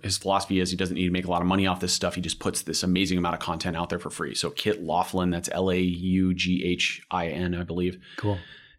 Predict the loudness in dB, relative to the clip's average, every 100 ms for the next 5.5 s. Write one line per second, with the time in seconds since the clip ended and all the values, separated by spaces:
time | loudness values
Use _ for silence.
0 | -6 0 4 2 0 -18 _ _ _ -2
1 | -2 2 2 4 6 6 2 2 2 2
2 | 0 0 2 4 4 2 2 2 2 2
3 | 2 2 4 2 2 2 2 2 0 -4
4 | -2 -2 0 0 0 0 0 -2 0 2
5 | 2 2 2 2 0